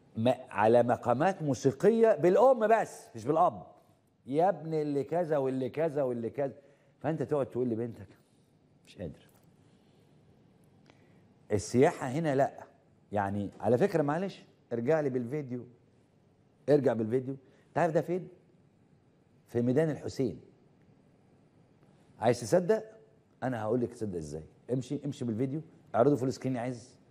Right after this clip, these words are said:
كمل. لا عندي حتة كده أقول لك وقف. وقف. لا ما عندي حتة. كمل. كمل لحد ما يجرجروا هذا البني آدم اللي ربنا كرمه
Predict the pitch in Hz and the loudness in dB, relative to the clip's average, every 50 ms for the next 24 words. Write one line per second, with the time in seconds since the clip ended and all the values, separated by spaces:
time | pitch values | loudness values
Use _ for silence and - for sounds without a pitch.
0 | _ _ _ _ _ _ _ - 135 139 143 156 147 147 - - - _ _ - | _ _ _ _ _ _ _ -2 0 0 2 0 -2 -4 -8 -16 -20 _ _ -20
1 | - _ _ _ _ - 90 104 110 117 143 156 131 - 135 151 170 - - 131 | -20 _ _ _ _ -4 -2 0 0 2 2 0 0 -2 0 0 0 0 0 0
2 | - 170 160 175 170 - 110 123 135 135 120 101 - 113 104 - - - 90 90 | 0 0 0 0 -2 2 2 4 4 4 2 2 2 0 0 0 -2 -6 -8 -8
3 | - - - - - _ _ 131 170 170 - - 185 185 - - - - - _ | -8 -14 -20 -20 -20 _ _ 0 0 0 0 -4 -6 -6 -6 -10 -18 -20 -20 _
4 | - _ _ _ _ _ - 104 120 117 120 110 113 123 123 113 - 117 120 - | -20 _ _ _ _ _ 0 2 2 2 2 0 0 0 0 0 0 -2 -4 -4
5 | - - - 131 139 147 156 156 - - - - - - - - - - - - | -6 -8 -6 -6 -4 -4 -4 -6 -8 -12 -18 -20 -20 -20 -20 -20 -20 -12 -2 0
6 | 151 165 170 156 143 135 113 - - 143 160 147 131 143 120 120 110 107 95 113 | 0 2 2 2 2 2 0 -2 0 0 0 2 2 0 2 2 0 2 2 2
7 | 107 95 92 123 147 151 127 110 110 127 139 123 113 117 101 92 87 101 98 101 | 2 4 2 2 2 2 2 0 2 0 0 4 4 2 2 2 0 0 0 0
8 | 101 95 113 127 131 123 131 139 139 - - - - _ _ - 107 107 107 104 | -2 -4 -4 -4 -2 -2 -2 -2 -4 -8 -12 -18 -20 _ _ 0 4 6 6 6
9 | 101 92 92 131 135 117 - - 107 101 104 117 123 139 151 147 | 6 4 4 2 0 0 0 0 2 4 4 2 2 2 -2 -4